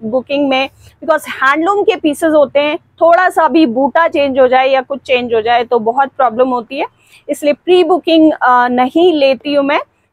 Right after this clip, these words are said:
आपको wait करना पड़ेगा, जब भी न्यू collection आएगा आपको वीडियो से ही पता चलेगा। Personally किसी को messages नहीं जाते हैं, आप daily video follow कर सकते हैं।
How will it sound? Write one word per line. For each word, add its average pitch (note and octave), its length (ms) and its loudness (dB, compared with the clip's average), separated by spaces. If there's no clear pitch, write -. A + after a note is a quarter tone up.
आपको B3 400 0
wait C#4+ 320 0
करना D4+ 320 -2
पड़ेगा, C#4+ 400 0
जब B3 260 -2
भी E4+ 200 2
न्यू D4 200 0
collection C4+ 460 -2
आएगा A#3+ 400 0
आपको C#4 340 0
वीडियो B3 420 -2
से C#4+ 160 0
ही D4 140 -2
पता A#3+ 340 -2
चलेगा। B3+ 400 -2
Personally F4+ 580 2
किसी D#4 280 -4
को D4 100 0
messages C4+ 480 -2
नहीं C4 400 -2
जाते C4+ 300 -2
हैं, F4+ 240 -6
आप B3 160 0
daily B3 340 0
video B3+ 260 0
follow A3+ 320 -2
कर B3 160 -2
सकते B3 360 -10
हैं। D4+ 140 -8